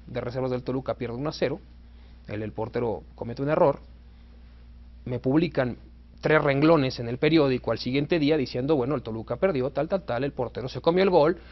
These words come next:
fulano de tal, uno a cero, así quedan los grupos", por Cristian Martínez. Voy al siguiente día al entrenamiento y ahí me viene a encarar el portero y me dice, "Oye,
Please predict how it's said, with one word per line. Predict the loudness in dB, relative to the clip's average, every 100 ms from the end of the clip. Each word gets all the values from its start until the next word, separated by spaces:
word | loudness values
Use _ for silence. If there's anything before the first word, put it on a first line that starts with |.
| -20 -20 -6
fulano | -2 0 2
de | 2
tal, | 8 10 8
uno | 4 0
a |
cero, | 0 2 4
así | 2 0
quedan | -2 0
los | 2
grupos", | 2 4 4 4 0 -20 -20 -14 -2
por | 0
Cristian | 2 0 0
Martínez. | 0 -6 -10 -16 -20 -20 -20 -20 -20 -20 -20 -18 -6
Voy | 0 4
al | 4 2
siguiente | -2 -2 0 0
día | 2
al | 0
entrenamiento | 0 0 0 0 0 -2 -2
y | -4
ahí | -4
me | -2
viene | -2 -2
a | -4
encarar | -4 -4 -4
el | -4
portero | -6 -6 -4
y | -4
me |
dice, | -6 -8
"Oye, | -6 -6 -6 -6